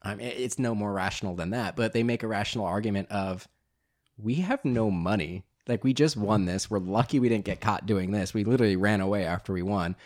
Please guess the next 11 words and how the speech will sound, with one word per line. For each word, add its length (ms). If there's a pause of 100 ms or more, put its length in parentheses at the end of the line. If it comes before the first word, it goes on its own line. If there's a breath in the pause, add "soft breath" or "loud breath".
(200 loud breath)
We 120
have 120
enough 240
money 460 (520 soft breath)
to 120
have 320
food 540
and 160
get 160
us 160
home. 380